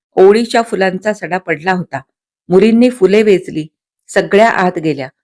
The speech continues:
देवीला त्यांनी फुले वाहिली. बरोबर आणलेले साप असा तांदूळ ठेवले. शततारकेने पसाभर तांदूळ एक रुपया ठेवला.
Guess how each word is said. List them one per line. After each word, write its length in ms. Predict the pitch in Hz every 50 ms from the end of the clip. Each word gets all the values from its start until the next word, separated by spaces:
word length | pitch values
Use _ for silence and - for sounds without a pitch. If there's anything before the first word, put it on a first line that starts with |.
| _ _ _ _ -
देवीला 440 | - 185 185 185 202 220 220 240 233
त्यांनी 260 | 233 190 185 208 214
फुले 300 | 214 - 190 160 170 175
वाहिली. 420 | 170 170 156 160 151 - 143 135 _ _ -
बरोबर 460 | 175 160 196 190 196 208 214 262 262
आणलेले 500 | 254 233 196 185 175 185 196 196 214 220
साप 400 | 220 - - 175 175 208 - -
असा 240 | 196 190 - 185 202
तांदूळ 460 | 202 - 190 165 151 156 160 185 214
ठेवले. 380 | 208 _ - - 143 139 147 151 _ _ _ _ _ _ _ -
शततारकेने 840 | - 220 208 208 247 247 262 240 226 233 214 220 226 214 233 233
पसाभर 520 | 233 233 175 170 - 196 190 196 202 208 202 - -
तांदूळ 460 | 190 180 175 180 175 175 160 156 156 - -
एक 240 | - 196 214 208 -
रुपया 360 | 185 165 - - 180 196 208
ठेवला. 360 | 220 214 - 151 139 131 135